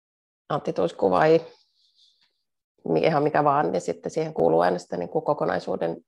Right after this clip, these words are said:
suunnittelua, visuaalisuuden suunnittelua, niin kuin, että miten ne kaikki eri osa-alueet, ö, yhdistyy ja miten sitä niin kuin ikään kuin kokonais-, kaikkien yhteistä kokonaistaideteosta rakennetaan.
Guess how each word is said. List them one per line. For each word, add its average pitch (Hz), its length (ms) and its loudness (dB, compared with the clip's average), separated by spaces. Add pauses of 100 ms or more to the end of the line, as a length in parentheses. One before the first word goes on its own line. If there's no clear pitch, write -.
suunnittelua, - 540 -2
visuaalisuuden 170 800 0
suunnittelua, - 580 0
niin - 140 -2
kuin, 156 120 -2
että 170 120 -6
miten 156 300 2
ne 151 80 0
kaikki 156 480 -2 (640)
eri 165 200 2
osa-alueet, 156 840 0 (1400)
ö, 160 100 -8 (320)
yhdistyy - 460 -2
ja 92 220 -2
miten - 240 -6
sitä - 240 -6
niin - 340 -12
kuin 165 100 -4
ikään 160 160 -4
kuin - 140 0
kokonais-, - 600 0
kaikkien - 360 2
yhteistä - 460 -4
kokonaistaideteosta - 1500 -6 (640)
rakennetaan. 185 640 0